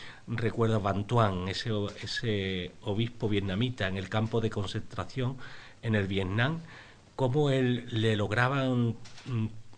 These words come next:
le lograban llevar un poco de, de pan y de vino, y en la palma de la mano, con otro cristiano, celebraba la Eucaristía,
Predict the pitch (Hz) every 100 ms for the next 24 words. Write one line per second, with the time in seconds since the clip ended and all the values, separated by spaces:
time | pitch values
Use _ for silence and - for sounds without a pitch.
0 | - - 120 107 101 113 131 131 113 113
1 | - 117 104 123 127 117 113 123 - 104
2 | 101 90 - - - - 104 98 95 -
3 | 123 131 104 95 113 120 107 160 165 113
4 | 98 127 151 156 127 107 123 104 104 113
5 | - - 107 127 143 165 139 123 - 139
6 | 98 98 - - - - - 110 104 113
7 | 139 139 113 98 - 139 95 95